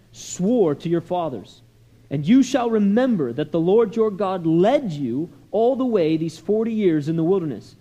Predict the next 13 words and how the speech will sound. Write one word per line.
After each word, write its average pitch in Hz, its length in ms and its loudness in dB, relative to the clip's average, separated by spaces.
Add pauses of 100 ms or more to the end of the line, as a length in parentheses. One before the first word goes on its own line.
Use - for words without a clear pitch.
(240)
to - 80 -6
humble 247 480 0
you 262 320 -4 (320)
and 151 280 -4
test - 500 -6
you, 127 260 -2 (380)
to 175 100 0
know 196 220 4
what 214 200 0
was 170 200 0
in 247 300 0
your 214 220 2
heart, 175 560 -8